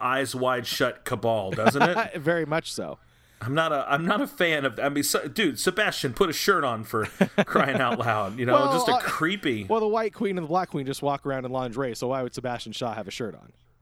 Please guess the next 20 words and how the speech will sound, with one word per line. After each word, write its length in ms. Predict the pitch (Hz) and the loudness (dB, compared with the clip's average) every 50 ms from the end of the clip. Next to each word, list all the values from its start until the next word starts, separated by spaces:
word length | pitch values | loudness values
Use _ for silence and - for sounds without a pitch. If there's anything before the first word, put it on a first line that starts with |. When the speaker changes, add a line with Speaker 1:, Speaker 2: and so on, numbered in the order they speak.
| _ _ - | _ _ -16
Speaker 1:
Oh, 160 | - - - - 101 | -14 -14 -14 -14 -14
very 500 | 98 - 131 143 139 139 135 117 107 107 - | -10 -6 -6 -6 -4 -2 -2 -2 -2 -4 -4
uncomfortable. 800 | 95 104 104 98 - - 104 95 - - 95 87 90 - - - _ _ _ _ _ _ _ _ _ - - _ _ | -6 -6 -6 -6 -6 -6 -6 -6 -6 -8 -10 -10 -10 -14 -16 -18 _ _ _ _ _ _ _ _ _ -20 -20 _ _
Yeah, 200 | 92 95 92 85 78 | -8 -6 -6 -6 -4
and 200 | 80 117 139 151 151 | -4 -4 -4 -4 -2
there, 200 | 165 175 208 196 185 | 0 0 0 0 0
and 140 | 214 208 196 | 0 0 2
there 160 | 233 277 - | 2 2 2
is 120 | 403 - | 2 0
a 40 | 214 | 0
lot 360 | 160 135 - 151 190 240 247 | -2 -2 -2 0 0 0 2
of 180 | 240 214 175 143 | 2 0 0 0
low-key 540 | 143 165 185 214 208 - - - 208 202 185 | 0 0 0 0 0 -2 -2 -2 -2 0 0
nudity 560 | 165 156 151 180 196 170 156 135 131 120 113 | 0 0 0 0 0 0 0 0 0 0 -2
in 100 | 113 113 | -2 -2
this 260 | 113 110 110 - - | -2 -2 -2 -2 -2
too. 300 | - - 165 147 127 117 | 0 0 0 2 0 0
They 240 | 117 139 160 190 190 - 359 | 0 0 0 0 0 -2 -4
Speaker 2:
<laughs> 160 | - - - 349 | -4 -4 -4 -4
Speaker 1:
didn't, 320 | - 311 247 233 208 233 | -2 -2 -2 -2 -2 -2